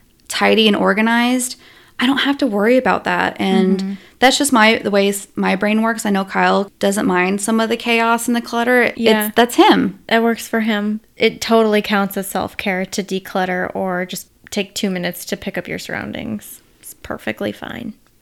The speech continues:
Speaker 1: So before we get into the five tips on how to make this happen, I just wanna recap real quick. So again, self-care can be whatever you make it and whatever gets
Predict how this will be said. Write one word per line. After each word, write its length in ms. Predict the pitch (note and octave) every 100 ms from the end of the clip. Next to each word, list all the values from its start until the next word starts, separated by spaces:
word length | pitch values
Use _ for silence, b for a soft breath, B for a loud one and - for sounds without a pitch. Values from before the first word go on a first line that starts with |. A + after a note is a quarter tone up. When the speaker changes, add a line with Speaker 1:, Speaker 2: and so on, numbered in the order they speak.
| _
Speaker 1:
So 160 | - B3
before 320 | A#3 A#3+ C#4+
we 120 | D4+
get 180 | C#4+ A3
into 720 | G#3 - A3+ A3 A3 G#3+ G#3+
the 100 | G3
five 440 | F#3+ G3 F#3 F#3
tips 360 | F#3 F#3 F#3 -
on 160 | F#3+ F#3
how 180 | F#3
to 80 | F#3+
make 220 | F#3+ F#3
this 160 | F#3+ F#3
happen, 480 | F#3+ F#3+ G#3+ G#3+ G#3+
I 100 | -
just 160 | F#3+
wanna 180 | - F#3
recap 460 | F3+ E3+ - F3 -
real 120 | F#3+
quick. 440 | F#3 - - - - b b b
So 560 | - G3+ G3 F#3+ - -
again, 360 | G3+ G3+ F#3 G3
self-care 520 | A#3 A#3 - A3 G#3
can 420 | G3+ G3+ G3 - _ _
be 220 | G#3 G3+
whatever 880 | F#3+ G#3 - G#3+ G#3+ A#3+ A#3+ A#3+ A#3+ b b b b _
you 240 | F#3+ G3+ A3+
make 240 | G3+ G3+
it 200 | A#3 A#3
and 140 | G#3
whatever 720 | F#3+ F#3+ G3 G3 G3+ G#3 G#3 G3+
gets 340 | G3 G3 G3